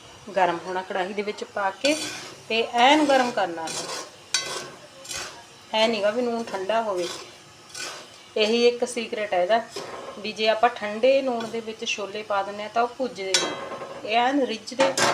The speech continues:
ਮਤਲਬ ਐਨ ਗਰਮ ਹੋ ਜੂ ਜਦ ਨੂਣ, ਉਦੋਂ ਛੋਲੇ ਪਾਉਣੇ ਨੇ,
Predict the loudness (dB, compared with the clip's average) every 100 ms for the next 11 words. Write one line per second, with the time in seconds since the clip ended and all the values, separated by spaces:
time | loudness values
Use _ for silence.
0 | -2 -8 -10 0 2 4 2 4 4 4
1 | 2 -4 -6 -4 0 0 -2 -12 -18 -6
2 | -4 -4 -6 2 4 6 4 2 0 -2
3 | -2 -4